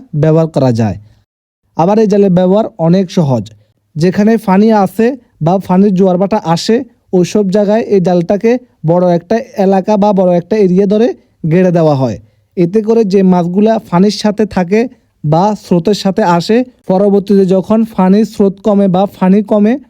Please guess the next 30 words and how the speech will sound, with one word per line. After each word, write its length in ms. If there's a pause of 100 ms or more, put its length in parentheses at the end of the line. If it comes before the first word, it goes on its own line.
(240)
অনায়াসে 460
এই 100
মাছগুলা 360 (260)
ধরা 180 (100)
যায়। 160 (1000)
এই 120 (100)
গড়া 240
জালটা 220 (120)
কেউ 120 (100)
পঞ্চাশ 340
হাত 100 (120)
ব্যবহার 340
করে, 160 (420)
কেউ 140 (100)
একশো 240
হাত 180
ব্যবহার 280
করে, 160 (520)
কেউ 140 (100)
পাঁচশো 300
হাত 160
ব্যবহার 300
করে, 120 (100)
কেউ 100 (100)
পনেরোশো 440
হাত 100 (380)
ব্যবহার 380
করে। 180 (460)
অর্থাৎ 380 (400)
যার 140